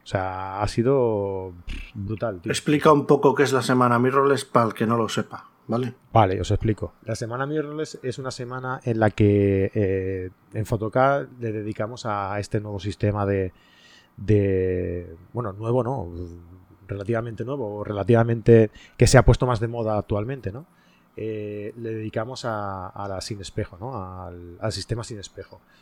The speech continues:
Speaker 1: Y entonces lo que hacemos son descuentos especiales, que por cierto hasta las doce aún hay tiempo, si queréis <laughs> comprar algo en, en Fotocar relacionado con la mirrorless, tenéis un diez por ciento de descuento. Esto no estaba pensado, no está pagado, pero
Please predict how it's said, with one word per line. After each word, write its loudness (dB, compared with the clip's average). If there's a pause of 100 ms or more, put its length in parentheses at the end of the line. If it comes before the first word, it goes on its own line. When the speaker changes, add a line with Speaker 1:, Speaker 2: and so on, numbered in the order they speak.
(400)
Speaker 1:
Y -6
entonces -2
lo 0
que 2
hacemos -2
son -10 (160)
descuentos -10
especiales, 0 (280)
que -6
por -10
cierto -6
hasta -12
las -14
doce -6
aún -8
hay -6
tiempo, 2
si 0
queréis 0
<laughs> -6
comprar -4
algo -6
en, -12 (400)
en -10
Fotocar -8
relacionado -6
con -8
la -6
mirrorless, -6
tenéis -6
un -10
diez 2
por -2
ciento 2
de 8
descuento. 0 (400)
Esto 6
no 6
estaba 6
pensado, 0
no -2
está -2
pagado, -4
pero -8